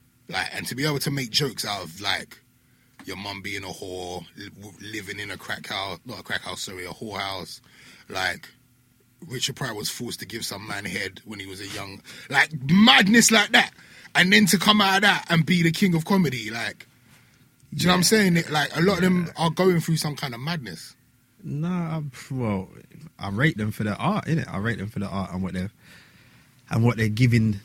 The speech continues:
Speaker 2: the, the world, really. Um, but Cat Williams, no one can turn around and say that he's not on, he's not on anything. He just
Speaker 1: Mm.
Speaker 2: lies. He just, I don't know what he's doing. He's probably mixing Cocoa Pops with bleach and sniffing it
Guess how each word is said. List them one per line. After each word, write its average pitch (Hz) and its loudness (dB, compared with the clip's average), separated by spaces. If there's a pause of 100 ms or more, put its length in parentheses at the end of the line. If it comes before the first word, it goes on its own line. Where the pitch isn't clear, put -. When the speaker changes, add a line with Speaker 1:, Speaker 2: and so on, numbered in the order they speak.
Speaker 2:
the, 113 -2
the 98 -2
world, 107 2 (220)
really. 123 2 (340)
Um, 107 -4 (320)
but 107 -2 (280)
Cat 156 0
Williams, 117 2
no 156 0
one 113 0
can 98 -6
turn 98 -4
around 90 -2
and 87 -6
say 87 -6
that 87 -8
he's 87 -10
not 90 -4
on, 80 -10 (720)
he's 95 -8
not 95 0
on 87 -6 (160)
anything. 92 -8 (800)
He - -8
just 95 -4
Speaker 1:
Mm. 87 -4
Speaker 2:
lies. 92 -8
He 98 -10
just, - -12
I 95 -8
don't 95 -4
know 95 -2
what 95 -4
he's 87 -10
doing. 85 -6
He's 95 -6
probably 92 -4
mixing 95 -6 (1000)
Cocoa 92 -6
Pops - -12
with 92 -8
bleach 92 -4
and 87 -8
sniffing 95 -4
it 90 -8